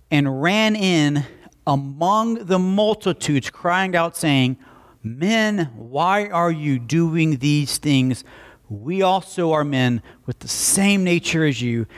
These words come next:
and preach to you that you should turn from these useless things to the living God who made the heavens, the earth,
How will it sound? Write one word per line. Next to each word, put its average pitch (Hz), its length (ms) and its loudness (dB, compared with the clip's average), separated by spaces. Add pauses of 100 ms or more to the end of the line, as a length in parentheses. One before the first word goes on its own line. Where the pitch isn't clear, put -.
(200)
and 131 180 0
preach - 380 -2
to - 140 2
you 160 180 4
that 139 140 0
you 165 80 2
should 160 200 0
turn 190 340 0
from 175 180 -2
these 143 260 0
useless 196 640 -2
things 135 380 0
to 135 80 -8
the 123 120 2
living 139 300 0
God 127 180 2
who 123 80 -4
made 131 200 0
the 120 100 0
heavens, 139 460 -2
the 131 160 -6
earth, 135 260 -2